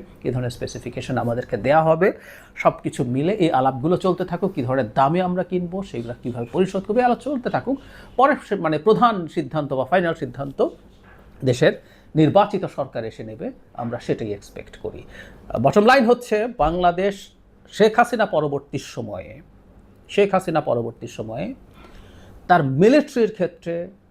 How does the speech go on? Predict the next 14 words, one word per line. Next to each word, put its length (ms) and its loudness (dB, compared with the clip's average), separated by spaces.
স্ট্র্যাটেজিক 600 0
সভারেন্টি 760 -4
নিশ্চিত 460 2
করে 260 -2
আগাতে 340 -6
হবে। 260 -16
কোনো 280 4
যদি 280 -2
কিন্তু 380 -12
নাই, 100 -20
কোনো 200 6
যদি 220 -10
কিন্তু 280 -20
নাই। 140 -18